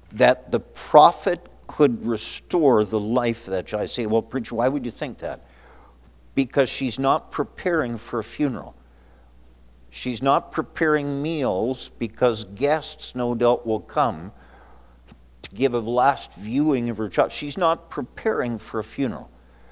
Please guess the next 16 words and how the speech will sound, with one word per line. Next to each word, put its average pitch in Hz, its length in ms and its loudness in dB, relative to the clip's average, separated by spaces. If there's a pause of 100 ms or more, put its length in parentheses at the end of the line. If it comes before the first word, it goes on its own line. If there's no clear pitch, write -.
(520)
She - 380 -2
is 147 180 0
preparing 175 800 0
for 143 260 -6
God 135 500 2
to 131 80 -6
do 131 220 0
a 127 40 2
miracle 165 1040 -4
in 151 220 -8
her 139 200 -4
life. 131 240 2
She - 320 -6
believes 156 920 -6
that 123 480 -4
God 147 600 2